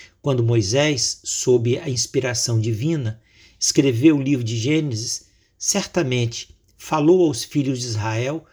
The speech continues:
de pessoas e lugares que em sua cultura patriarcal eles conheciam. Hoje, não sabemos ao certo onde se localiza essa região. A menção da existência de ouro,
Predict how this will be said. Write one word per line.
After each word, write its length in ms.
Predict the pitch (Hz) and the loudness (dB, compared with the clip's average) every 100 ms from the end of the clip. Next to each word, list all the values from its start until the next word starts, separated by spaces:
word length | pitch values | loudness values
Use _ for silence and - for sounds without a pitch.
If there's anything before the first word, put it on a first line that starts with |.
| _ _ _ _ | _ _ _ _
de 100 | - | -6
pessoas 840 | 214 - 208 - - 180 175 135 117 | -2 2 2 2 8 10 10 8 0
e 60 | |
lugares 800 | 139 127 113 139 156 127 117 - - _ _ | -2 -2 0 -2 -2 -4 -6 -8 -12 _ _
que 100 | - | -4
em 80 | 202 | -2
sua 360 | 196 - 240 233 | -2 -4 -4 -4
cultura 580 | - 185 - 170 170 | -2 -2 2 6 6
patriarcal 960 | 160 - 135 135 131 107 - 185 190 - _ _ _ | 4 -4 -6 -4 -4 -6 -4 -2 -2 -4 _ _ _
eles 280 | 202 208 196 | -4 -4 -6
conheciam. 800 | - 202 202 214 - 151 139 135 117 _ _ _ _ _ _ | 0 2 2 -2 -2 -2 -2 -4 -8 _ _ _ _ _ _
Hoje, 480 | 165 185 120 107 - _ _ | 8 8 6 -4 -12 _ _
não 140 | 208 311 | -12 -10
sabemos 560 | - 135 117 110 104 | -8 -4 -2 -2 -4
ao 100 | 110 | -6
certo 540 | 92 - 113 101 - _ _ _ _ _ | -6 -4 -4 -4 -12 _ _ _ _ _
onde 180 | 160 139 | -4 -2
se 160 | - 139 | -2 0
localiza 800 | 117 117 127 107 104 104 117 117 _ | 0 0 -4 0 0 0 -4 -10 _
essa 300 | - 113 - | -4 -2 -2
região. 540 | 87 101 101 151 110 90 - _ - _ _ _ _ - _ | -2 -2 -2 -2 -4 -6 -14 _ -20 _ _ _ _ -20 _
A 60 | 113 | 0
menção 480 | 123 123 - 151 | 2 0 0 0
da 100 | 135 | 4
existência 680 | 127 113 117 - 131 123 - | 4 4 0 0 0 0 -2
de 120 | 104 | 2
ouro, 540 | 117 131 147 139 110 | 4 6 4 2 -2